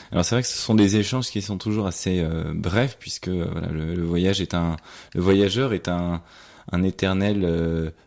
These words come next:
vagabond sur les routes qui, euh, qui ne s'arrête pas. Et, euh, et puis avec cette barrière de la langue, finalement c'est donc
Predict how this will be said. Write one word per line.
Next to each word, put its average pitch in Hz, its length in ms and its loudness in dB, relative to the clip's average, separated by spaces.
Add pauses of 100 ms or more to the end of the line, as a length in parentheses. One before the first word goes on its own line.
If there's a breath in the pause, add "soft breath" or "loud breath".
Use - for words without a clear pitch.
vagabond 95 520 2
sur 98 220 -6
les 92 80 0
routes 123 240 -4
qui, 80 280 -6
euh, 82 200 -2
qui 87 140 -8
ne 82 40 -4
s'arrête 87 400 -4
pas. 135 200 -2 (580 loud breath)
Et, 95 240 6
euh, 87 480 0
et 85 80 0
puis 98 160 -2
avec 90 260 -2
cette 87 200 -4
barrière 95 260 0
de 95 80 0
la 92 160 2
langue, 107 460 0
finalement 107 360 0
c'est 90 460 -2
donc 87 320 -6